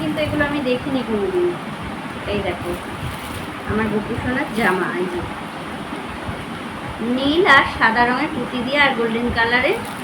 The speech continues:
একটু আছে পুঁতি। এই দেখো গোপু সোনার এই একটা জামা, আর একটা জামা আছে, ওটা একই কিন্তু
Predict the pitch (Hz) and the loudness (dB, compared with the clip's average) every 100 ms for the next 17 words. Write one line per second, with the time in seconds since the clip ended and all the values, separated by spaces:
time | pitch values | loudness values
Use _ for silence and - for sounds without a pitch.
0 | - - - - 226 - 302 453 - - | -8 -8 -6 -4 -4 0 0 0 -4 -8
1 | - - - - 214 - 208 190 - 214 | -8 -10 -8 2 2 2 -2 -4 -2 -4
2 | - 190 - - 202 180 - - - - | -4 -6 -6 -2 0 0 0 -6 -8 -8
3 | - - - - 214 208 247 254 247 233 | -8 -10 -10 -6 -4 -4 -4 -2 0 2
4 | 233 233 233 214 202 208 277 554 - - | 2 0 -2 4 4 6 4 2 -2 -6
5 | - - - - - - - - - - | -6 -6 -8 -8 -8 -6 -6 -6 -2 0
6 | - - - - - - - - - - | 0 -4 -8 -8 -8 -8 -8 0 0 0
7 | - - - - - - - - - - | -4 -8 -6 -6 -6 -8 -8 -8 -8 -10
8 | - - - - - - - - - - | -10 -8 -8 -8 -8 -8 -8 -10 -10 -10
9 | - - - - 208 254 - 277 247 214 | -8 -8 -8 -4 2 2 2 0 2 4
10 | 185 175 - - - - - - - - | 2 0 -4 -6 -8 -8 -8 -8 -8 2
11 | - 480 320 285 285 349 311 294 320 | 4 4 4 4 4 2 2 -2 0